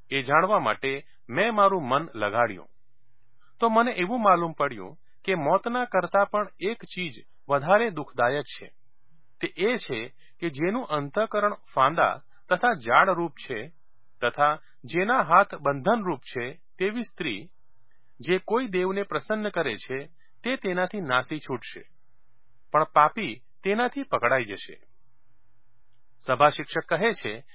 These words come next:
કે સત્ય શોધી કાઢવા માટે વસ્તુઓને એકબીજાની સાથે સરખાવી જોતા મને આ માલુમ પડ્યું છે.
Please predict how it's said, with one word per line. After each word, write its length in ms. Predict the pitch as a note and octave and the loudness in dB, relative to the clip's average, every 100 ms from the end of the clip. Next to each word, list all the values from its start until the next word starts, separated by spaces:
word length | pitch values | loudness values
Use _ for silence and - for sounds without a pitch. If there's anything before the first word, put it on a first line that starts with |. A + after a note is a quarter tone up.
| - - | -18 -10
કે 120 | F3+ | -8
સત્ય 440 | - G3 - C4+ | 0 0 0 -8
શોધી 400 | - F3 D3 F#3 | -4 -4 -4 -4
કાઢવા 380 | - F3 E3+ F3 | 0 2 2 2
માટે 300 | C#3 - G2 A2+ - - - | 2 0 -6 -10 -16 -18 -16
વસ્તુઓને 640 | G#2+ E3 - - A#3 A#3 A3+ - | 0 0 0 -6 -2 -2 -2 -8
એકબીજાની 720 | D3+ F3+ - F#3 G3 G3 G3+ - | -8 -8 -6 -4 0 0 -2 -4
સાથે 260 | F3 F#3+ | -4 -4
સરખાવી 600 | F3+ D3 A#2+ - D3+ D#3+ | -4 -4 -4 0 0 0
જોતા 460 | D3 E3 - G2 A2 - - - | -4 -4 0 -2 -2 -12 -14 -4
મને 180 | B2 C3+ | -2 0
આ 160 | D#3 G#3+ | 2 4
માલુમ 360 | F3 C3+ D#3 D3+ | 4 2 0 -2
પડ્યું 320 | A2+ A#2 A2+ | -2 -2 -8
છે. 200 | - | -10